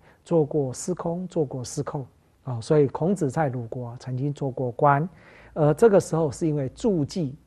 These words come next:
而入太庙，就是陪祭者，陪鲁君来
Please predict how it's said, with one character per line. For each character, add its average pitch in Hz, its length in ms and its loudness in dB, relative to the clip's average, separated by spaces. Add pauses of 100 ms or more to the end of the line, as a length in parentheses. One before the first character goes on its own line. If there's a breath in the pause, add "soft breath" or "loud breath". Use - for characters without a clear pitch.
(140)
而 131 180 -6
入 156 240 -2
太 143 180 -2
庙， 127 240 -8 (200 soft breath)
就 160 160 2
是 147 180 0
陪 131 320 -4
祭 170 220 0
者， - 180 -10 (480 soft breath)
陪 170 460 4 (180 loud breath)
鲁 127 340 0
君 180 480 0 (220 loud breath)
来 123 260 -6